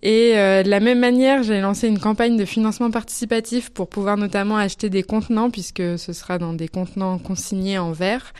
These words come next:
Et donc, vous pouvez aussi précommander, en fait, en donnant, euh, sur cette, euh, cagnotte, euh, précommander un repas, ce qui me permet, moi, d'avoir un,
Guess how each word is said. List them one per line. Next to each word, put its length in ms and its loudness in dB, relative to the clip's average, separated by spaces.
Et 140 0
donc, 200 2
vous 120 0
pouvez 280 4
aussi 300 2
précommander, 960 4
en 140 -2
fait, 260 -2
en 120 0
donnant, 520 2
euh, 160 0
sur 240 -8
cette, 320 -6
euh, 220 -4
cagnotte, 580 0
euh, 320 0
précommander 600 -4
un 120 -2
repas, 400 -4
ce 100 -10
qui 80 -6
me 60 -4
permet, 300 -4
moi, 160 -2
d'avoir 340 -2
un, 240 -10